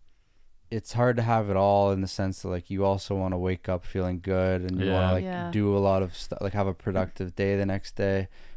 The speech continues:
Speaker 1: But you also don't wanna miss out on all, like, the drunk shenanigans and, and this and that.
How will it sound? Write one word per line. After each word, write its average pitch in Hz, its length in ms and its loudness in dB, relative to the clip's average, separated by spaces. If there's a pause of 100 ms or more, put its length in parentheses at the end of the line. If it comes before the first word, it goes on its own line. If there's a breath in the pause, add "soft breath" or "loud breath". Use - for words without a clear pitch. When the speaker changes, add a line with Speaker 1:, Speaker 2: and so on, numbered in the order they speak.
Speaker 1:
But 98 120 0
you 107 100 4
also 131 320 2
don't 117 180 2
wanna 113 240 2
miss 104 300 0
out 101 180 4
on 101 140 2
all, 98 160 2
like, 98 300 -2
the 92 260 -2 (240 soft breath)
drunk 98 260 0
shenanigans 95 840 -2
and, 92 180 -2
and 98 180 -4
this 95 200 -6
and 98 100 -2
that. 95 300 -2